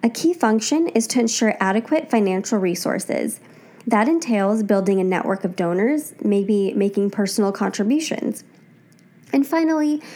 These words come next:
from a governing angle, we have the functions of financial oversight, legal and ethical integrity,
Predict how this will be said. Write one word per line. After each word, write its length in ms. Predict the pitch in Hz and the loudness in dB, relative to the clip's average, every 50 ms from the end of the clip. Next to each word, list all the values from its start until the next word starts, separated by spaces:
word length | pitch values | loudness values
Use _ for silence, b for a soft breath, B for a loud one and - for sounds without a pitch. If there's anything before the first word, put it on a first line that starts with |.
| B B B | B B B
from 180 | - - 262 | 0 2 4
a 80 | 269 262 | 4 4
governing 540 | 233 214 208 202 208 220 214 202 190 180 - | 4 2 2 2 4 2 2 2 0 0 0
angle, 440 | 185 185 185 180 196 214 269 302 302 B B B B B - | 0 0 0 0 0 -2 -2 -4 -6 B B B B B 0
we 120 | 285 294 | 2 2
have 200 | 277 302 311 302 | 2 2 0 0
the 80 | 339 320 | 0 0
functions 480 | 311 - 220 220 220 - 233 220 214 | 2 2 0 0 0 2 2 2 2
of 120 | 214 196 - | 2 2 2
financial 520 | 214 202 202 190 190 208 208 - 269 - | 2 2 2 2 2 0 0 0 0 2
oversight, 640 | 220 208 196 214 214 214 - 220 208 208 208 214 - - - - | 2 2 2 2 0 2 2 2 2 2 0 -2 -4 -10 -6 0
legal 420 | 196 226 226 214 226 240 240 240 - | 2 2 2 4 2 2 0 2 0
and 120 | 226 - - | -2 -2 0
ethical 460 | 214 196 - - 208 202 - 202 202 | -2 -2 0 -2 -2 0 0 0 0
integrity, 760 | - 214 202 - - 190 175 185 180 180 175 180 175 180 202 | 0 0 -2 0 -2 -2 -2 -2 -2 -2 0 0 -2 -2 -4